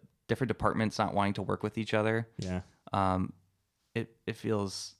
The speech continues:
Speaker 1: like, and they're all working together for one cause.
Speaker 2: Yeah, and they're like, "This feels nice." <laughs> Like, we're actually doing teamwork.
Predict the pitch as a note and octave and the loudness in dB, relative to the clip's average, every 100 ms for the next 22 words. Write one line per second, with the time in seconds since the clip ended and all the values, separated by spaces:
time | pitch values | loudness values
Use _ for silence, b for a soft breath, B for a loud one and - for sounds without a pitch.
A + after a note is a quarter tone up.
0 | _ _ _ - G#2+ G#2+ G#2 G2 F#2+ F#2+ | _ _ _ -4 -2 2 4 4 2 0
1 | G#2 G#2+ F#2 F#2+ F#2+ G#2+ - A2+ G#2+ A2 | -2 -2 -2 0 2 2 2 2 4 2
2 | A2 A#2 A2+ A2+ A2+ B2+ A2+ G#2 G#2 G#2 | 4 4 4 2 2 -2 -2 -2 -2 -4
3 | G#2 F#3 - A#3+ A#3+ A3 A3+ A3+ D3 C3 | -4 -4 -4 -4 -2 -2 -2 0 0 -2
4 | - F3 C3 F3 E3 D#3 - E3+ - F3 | -2 -2 -2 -4 -4 -2 -2 -2 -2 -4
5 | F3 D#3+ F3+ A3 G#3 A#2 B2 E3+ | -2 -2 -2 0 -2 -2 -4 -6